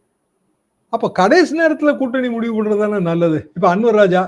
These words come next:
அன்வர் ராஜாவுக்கு நெருடல் இருக்கா இல்லையா? அவர் அமைப்பு செயலாளர்ல ஒருத்தருங்க. அவர் அது ஓப்பனாவே சொல்றாரு, பி ஜே பி தலையெடுக்க முடியாதுன்றாரு. கூட்டணி கட்சி தலையெடுக்க முடியாதுன்னு சொல்லி என்ன,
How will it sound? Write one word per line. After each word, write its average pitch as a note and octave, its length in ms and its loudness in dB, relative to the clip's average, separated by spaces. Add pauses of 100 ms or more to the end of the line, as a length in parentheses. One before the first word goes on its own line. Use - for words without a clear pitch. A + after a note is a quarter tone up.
(180)
அன்வர் G#3+ 240 2
ராஜாவுக்கு F#3+ 360 4
நெருடல் F3+ 340 2
இருக்கா G#3 260 0
இல்லையா? D#3+ 280 -2 (1120)
அவர் D#3 180 -2
அமைப்பு C4+ 360 -2
செயலாளர்ல G#3+ 440 -2
ஒருத்தருங்க. C3+ 400 -6 (2000)
அவர் F#3 180 4
அது D4 180 6
ஓப்பனாவே C4+ 440 6
சொல்றாரு, F#3 380 4
பி F3 120 2
ஜே F3+ 140 6
பி F3 80 0
தலையெடுக்க D#3+ 440 2
முடியாதுன்றாரு. C3 680 -2 (600)
கூட்டணி A#3+ 280 4
கட்சி A3 300 6
தலையெடுக்க F#3+ 520 8
முடியாதுன்னு F3 340 4
சொல்லி D#3+ 200 2
என்ன, D#3+ 200 0